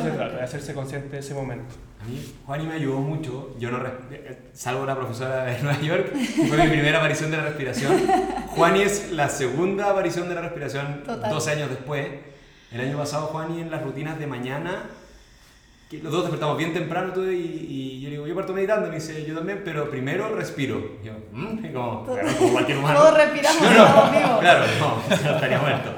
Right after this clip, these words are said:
Speaker 3: Pero, pero me dijo, "No, hago un ejercicio de veinte minutos de
Speaker 1: Total.
Speaker 3: respiración, respiración, respiración, y después medito", y me dice, "y entro mil veces mejor a la meditación".
Speaker 1: Exacto.
Speaker 3: Y ahora no puedo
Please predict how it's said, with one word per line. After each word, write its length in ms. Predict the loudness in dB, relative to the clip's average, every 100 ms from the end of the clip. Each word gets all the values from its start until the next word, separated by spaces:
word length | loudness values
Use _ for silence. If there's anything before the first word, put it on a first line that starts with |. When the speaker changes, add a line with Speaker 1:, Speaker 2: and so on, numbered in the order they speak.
| -10 -10 -8
Speaker 3:
Pero, 420 | 0 2 4 2 0 -6 -8
pero 120 | -6
me 80 | -4
dijo, 140 | -2
"No, 280 | -2 -2 -2
hago 140 | -2 -2
un 60 |
ejercicio 440 | -4 -6 -6 -6 -6
de 60 |
veinte 200 | -6 -6
minutos 420 | -6 -8 -8 -8 -6
de 460 | -6 -8 -10 -14 -20 -20 -16
Speaker 1:
Total. 220 | -8 -6
Speaker 3:
respiración, 500 | -4 -4 -2 -2 -4
respiración, 380 | -2 -4 -4 -4
respiración, 400 | -4 -4 -2 -4 -4
y 60 |
después 720 | -4 -4 -6 -10 -4 -2 -2 -2
medito", 480 | -4 -4 -6 -10 -10
y 60 | -10
me 80 | -10
dice, 280 | -12 -14 -14
"y 80 | -6
entro 340 | -4 -4 -6 -4
mil 400 | -2 0 2 2
veces 300 | 0 -2 -6
mejor 300 | -8 -8 -6
a 40 |
la 80 | -8
meditación". 440 | -8 -10 -8 -8 -10 -14 -20 -20 -16
Speaker 1:
Exacto. 640 | -14 -14 -12 -12 -12 -6
Speaker 3:
Y 60 | -2
ahora 240 | 0 -2
no 180 | -4 -4
puedo 560 | -4 -4 -4 -8 -12